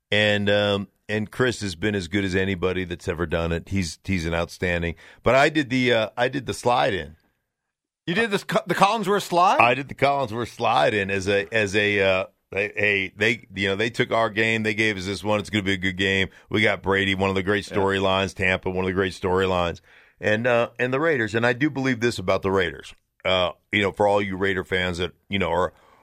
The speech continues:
Speaker 1: are crying a river of tears, um, the league is a better place when the Raiders are good and relevant. And I've always believed that.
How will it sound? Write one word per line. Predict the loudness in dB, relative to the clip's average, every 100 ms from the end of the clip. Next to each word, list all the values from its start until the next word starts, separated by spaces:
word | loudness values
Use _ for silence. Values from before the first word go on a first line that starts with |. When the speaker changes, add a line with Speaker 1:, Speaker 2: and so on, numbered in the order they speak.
| -4
Speaker 1:
are | -2 -2 _
crying | 0 2 2
a |
river | 0 0 0 -4
of | -4
tears, | 0 0 0 -2 -8 -4
um, | 0 2 2 0 -6 _ _ _ _ _ _ _ _
the | -2 0
league | 0 0 0
is | -2
a | -2
better | 0 0
place | 0 0 0 -4
when |
the | -4
Raiders | 0 0 0 -4
are | -10 -12
good | -4 -2 -2 -4 -10
and | -4
relevant. | -4 -4 -8 -14 -18 _
And | -6 -4
I've | -4 -4
always | -2 -4
believed | -4 -4 -4 -4
that. | -2 -2 -4